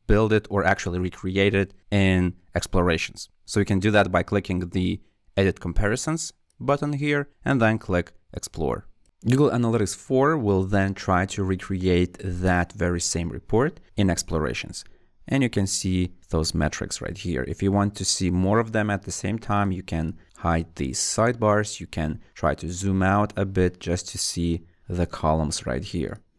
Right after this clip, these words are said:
So here we have the bounce rate. And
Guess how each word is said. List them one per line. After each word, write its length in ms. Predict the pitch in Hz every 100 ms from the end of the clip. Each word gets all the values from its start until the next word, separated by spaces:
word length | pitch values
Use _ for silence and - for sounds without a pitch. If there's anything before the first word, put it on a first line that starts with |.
| - - -
So 140 | 95
here 280 | 92 98 95
we 140 | 92
have 340 | 90 85 85 82 - -
the 440 | 92 90 85 82 - -
bounce 420 | 104 73 76 -
rate. 280 | 95 156 - -
And 540 | 101 98 95 95 95